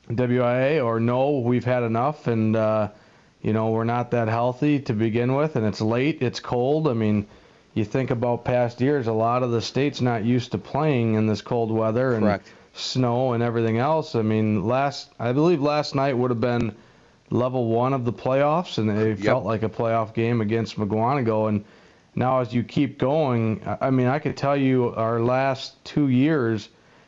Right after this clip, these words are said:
Speaker 1: when we've gotten to level three and four, those have been some of the worst weather games I've ever been a part of. Um,
Speaker 2: Yeah.
Speaker 1: so we'll see. And <laughs> it's not getting any warmer, it doesn't feel like
Speaker 2: No.
Speaker 1: right now as we close in the end of
Speaker 2: <laughs>
Speaker 1: October. So
Speaker 2: It, it's not.
Speaker 1: it, uh,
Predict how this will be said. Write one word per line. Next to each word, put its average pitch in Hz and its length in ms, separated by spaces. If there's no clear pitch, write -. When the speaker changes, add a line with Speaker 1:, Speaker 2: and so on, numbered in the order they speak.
Speaker 1:
when 113 180
we've 139 220
gotten 131 320
to 127 60
level 120 360
three 139 380
and 104 140
four, 147 340
those 143 200
have 113 120
been 120 200
some 127 200
of 117 60
the 110 100
worst 131 460
weather 127 340
games 107 380
I've 113 180
ever 113 200
been 107 180
a 98 60
part 117 280
of. - 220
Um, 104 480
Speaker 2:
Yeah. 92 60
Speaker 1:
so 113 220
we'll 127 180
see. 135 420
And 123 480
<laughs> - 40
it's 151 280
not 175 240
getting 170 180
any 170 140
warmer, 165 360
it 147 40
doesn't 139 240
feel 151 180
like 147 200
Speaker 2:
No. 147 60
Speaker 1:
right 135 120
now 156 240
as 139 80
we 127 80
close 139 380
in 139 100
the 131 120
end 135 120
of 127 80
Speaker 2:
<laughs> 127 120
Speaker 1:
October. 135 440
So 120 380
Speaker 2:
It, 95 60
it's - 160
not. 95 280
Speaker 1:
it, 127 260
uh, 120 300